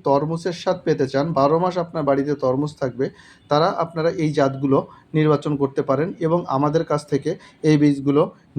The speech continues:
নিতে পারেন। যেমন আপনার এই যে তরমুজের জাতটা দেখছেন,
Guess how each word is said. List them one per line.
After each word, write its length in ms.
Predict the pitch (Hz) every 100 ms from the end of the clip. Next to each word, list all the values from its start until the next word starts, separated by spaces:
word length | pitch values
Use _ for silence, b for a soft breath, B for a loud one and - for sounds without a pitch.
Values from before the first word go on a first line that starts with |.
| 151
নিতে 220 | 156 156 131
পারেন। 200 | 107 107 - b - 143
যেমন 220 | 175 185 180
আপনার 260 | 175 165 170 - -
এই 80 | 170 170
যে 60 | 170 170
তরমুজের 400 | 156 160 165 147
জাতটা 240 | 147 147 143
দেখছেন, 300 | 143 139 156